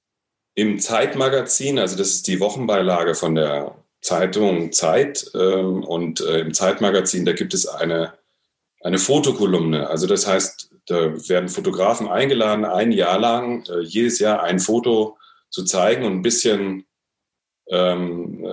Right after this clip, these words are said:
was da drunter zu schreiben, also wenige Zeilen. Und, ähm, das ist eine sehr, sehr, also für Fotografen ist es ein Traum eigentlich, da, da, äh, publizieren zu dürfen. Das sind also wirklich Weltstars, die da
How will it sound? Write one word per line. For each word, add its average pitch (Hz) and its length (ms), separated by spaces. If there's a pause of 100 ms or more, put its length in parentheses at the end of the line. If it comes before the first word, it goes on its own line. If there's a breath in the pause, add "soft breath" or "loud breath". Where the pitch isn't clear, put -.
(100)
was 92 200
da 107 80
drunter 120 280
zu 139 100
schreiben, 120 260
also 101 140
wenige 107 300
Zeilen. 107 500 (1200)
Und, 98 440
ähm, 92 340
das 95 180
ist 113 140
eine 98 180
sehr, 101 260
sehr, 92 520
also 90 160
für 95 100
Fotografen 92 540
ist - 160
es - 100
ein 92 80
Traum 95 500
eigentlich, 78 380
da, 82 300 (640 loud breath)
da, 82 380
äh, 82 720
publizieren 92 500
zu 95 120
dürfen. 101 340
Das 87 100
sind 92 100
also 80 220
wirklich 82 400
Weltstars, 92 880
die 87 140
da 82 320